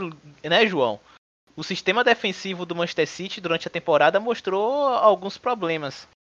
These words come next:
Isso se deve ao seu, a, a, ao seu ver, na sua, na sua opinião, a jogadores que vêm falhando em determinados momentos do, da partida ou a falta de peças no elenco?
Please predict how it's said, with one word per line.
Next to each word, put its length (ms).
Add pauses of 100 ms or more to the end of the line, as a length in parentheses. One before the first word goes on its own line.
(400)
Isso 240
se 160
deve 320
ao 100
seu, 220
a, 520
a, 100 (380)
ao 240
seu 200
ver, 240
na 80
sua, 220
na 80
sua 120
opinião, 380
a 320 (200)
jogadores 880
que 120
vêm 240
falhando 460
em 20
determinados 460
momentos 400
do, 140
da 180
partida 800 (500)
ou 140
a 100
falta 600
de 100
peças 340
no 60
elenco? 260